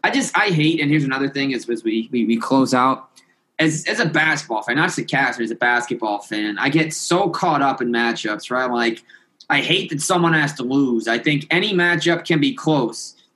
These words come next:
Like when the Magic took game one from Toronto a couple years ago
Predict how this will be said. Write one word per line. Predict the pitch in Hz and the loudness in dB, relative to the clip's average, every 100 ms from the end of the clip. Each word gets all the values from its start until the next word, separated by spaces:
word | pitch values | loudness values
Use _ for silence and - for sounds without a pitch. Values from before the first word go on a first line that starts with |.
| - | -2
Like | 143 | 0
when | 156 | 2
the | 147 | 2
Magic | 156 175 165 | 2 2 2
took | 175 156 | 0 0
game | 147 156 | 2 2
one | 156 156 | 2 0
from | 156 139 | 0 -2
Toronto | 123 127 143 147 | 0 0 2 0
a | |
couple | - 143 131 | -2 -2 0
years | 135 143 | 0 0
ago | 135 | 0